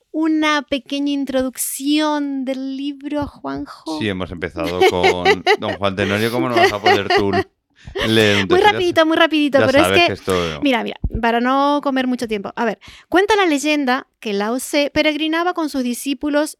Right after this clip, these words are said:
Speaker 1: y un buen día los viajeros llegaron a un bosque que acababan de talar los leñadores. Tan solo quedaba sobre la tierra vacía un árbol enorme. Era tan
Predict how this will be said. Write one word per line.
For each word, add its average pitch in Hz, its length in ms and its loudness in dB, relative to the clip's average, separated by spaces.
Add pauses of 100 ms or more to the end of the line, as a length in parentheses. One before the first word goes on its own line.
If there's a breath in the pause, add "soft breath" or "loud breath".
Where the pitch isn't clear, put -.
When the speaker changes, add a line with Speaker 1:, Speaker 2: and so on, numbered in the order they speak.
Speaker 1:
y 285 140 2
un 392 140 2
buen 302 280 0
día 277 360 0 (100)
los 240 160 -6
viajeros 254 480 -2
llegaron 226 300 -2
a 226 40 -2
un 247 120 -2
bosque 359 480 0 (500 soft breath)
que 359 80 0
acababan 339 520 4
de 311 80 0
talar 254 340 2
los 269 120 0
leñadores. 220 720 -2 (580 loud breath)
Tan 403 220 4
solo 392 360 2
quedaba 294 360 0
sobre 254 220 -4
la 233 140 -4
tierra 277 340 -2
vacía 285 680 -6
un 311 180 2
árbol 302 280 4
enorme. 214 560 2
Era 320 180 4
tan 403 120 4